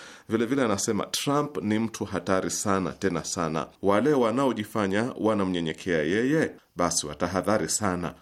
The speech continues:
kwani ana mvuto wa kishetani na kiafiriti. Kama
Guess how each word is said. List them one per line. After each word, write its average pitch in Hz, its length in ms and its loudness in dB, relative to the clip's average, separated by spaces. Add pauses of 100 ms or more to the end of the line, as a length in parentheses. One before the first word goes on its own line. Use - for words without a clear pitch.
kwani 90 360 0 (140)
ana 113 200 2
mvuto 90 500 -2
wa 92 100 2
kishetani 98 640 -2
na 82 100 -2
kiafiriti. 92 800 -2 (320)
Kama 143 380 0